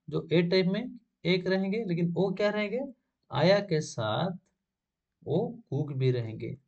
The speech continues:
ठीक है। इसमें बी type में भी क्या है? आया के साथ वो कुक का भी काम करेंगे, ठीक है।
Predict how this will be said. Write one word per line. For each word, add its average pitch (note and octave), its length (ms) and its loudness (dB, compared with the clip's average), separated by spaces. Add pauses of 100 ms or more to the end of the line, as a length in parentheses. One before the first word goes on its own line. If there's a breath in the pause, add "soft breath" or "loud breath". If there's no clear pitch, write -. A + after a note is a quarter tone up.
(200)
ठीक D3+ 160 -4
है। B2+ 160 -4 (2000)
इसमें G3 440 0
बी F3+ 140 4
type F3 180 2
में E3 120 4
भी D3+ 120 -2
क्या C#3+ 220 -2
है? D3+ 160 -2 (1500)
आया D#3+ 280 2
के D3+ 160 -2
साथ C#3+ 340 -4 (160)
वो E3 220 -4 (140)
कुक D3+ 220 -8
का B2+ 120 -2
भी C#3 160 -4
काम A#2+ 280 -6
करेंगे, - 440 -10 (300)
ठीक - 160 -10
है। - 80 -10